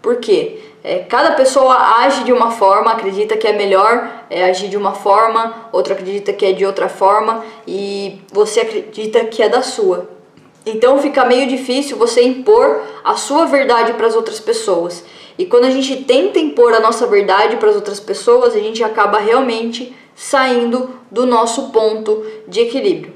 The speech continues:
Pra você ter equilíbrio, você tem que ter equilíbrio independente de, independente de você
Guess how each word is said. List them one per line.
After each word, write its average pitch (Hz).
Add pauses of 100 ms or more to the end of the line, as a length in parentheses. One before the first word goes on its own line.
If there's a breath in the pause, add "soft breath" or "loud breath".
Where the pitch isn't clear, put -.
(180)
Pra 285
você 302
ter 277
equilíbrio, 214
você 208
tem 233
que -
ter 247
equilíbrio 247
independente 277
de, 196 (340 loud breath)
independente 254
de 214
você 190